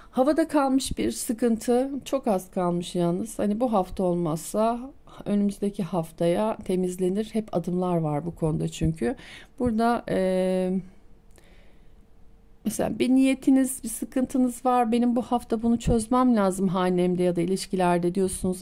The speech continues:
ama o biraz havada kalıyor. Hani elinizi atsanız da,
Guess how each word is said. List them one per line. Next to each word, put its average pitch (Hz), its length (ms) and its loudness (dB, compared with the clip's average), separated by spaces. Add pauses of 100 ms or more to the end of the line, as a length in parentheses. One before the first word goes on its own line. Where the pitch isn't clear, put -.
ama 285 360 2 (360)
o 269 100 0
biraz 254 260 0
havada 185 320 -2
kalıyor. 160 400 -4 (240)
Hani 175 300 -2 (120)
elinizi 247 460 2
atsanız 277 680 2
da, 311 160 2